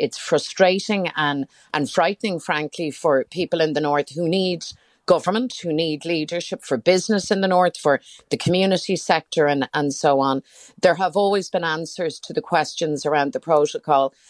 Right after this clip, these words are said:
and, um, what has been missing has been, uh, good faith engagement from the British side. They've been insisting on unilateral actions and so on.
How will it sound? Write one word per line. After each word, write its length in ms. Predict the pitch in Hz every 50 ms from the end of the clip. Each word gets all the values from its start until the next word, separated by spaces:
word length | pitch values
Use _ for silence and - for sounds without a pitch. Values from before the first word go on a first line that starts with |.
| - - _ _ -
and, 420 | 160 156 147 143 147 147 147 131 - - -
um, 300 | - 151 147 143 131 139 -
what 220 | - 156 165 147 -
has 220 | 165 170 151 -
been 180 | - 156 151 151
missing 460 | 208 240 233 - - 139 135 190 208 - _ _ _ _ _ _ _ -
has 280 | 165 160 143 131 -
been, 300 | - 175 156 151 147 135 - _
uh, 200 | - 147 147 127 113
good 240 | 113 - 185 185 156
faith 360 | - - 202 170 160 139 -
engagement 640 | 170 156 143 131 151 143 147 139 - - 160 147 127
from 180 | - 160 156 139
the 80 | 143
British 400 | 143 - 147 147 - - 151 143
side. 240 | - - 151 135 127
They've 160 | 143 143 127
been 140 | - 151 147
insisting 580 | 139 139 135 - - - 175 - - - 156 143
on 140 | 139 139 143
unilateral 720 | 160 175 170 170 165 151 151 151 151 - - 156 143 143
actions 500 | 139 147 - - - 160 147 143 131 -
and 140 | 143 143 135
so 220 | - 151 151 147
on. 100 | 143 143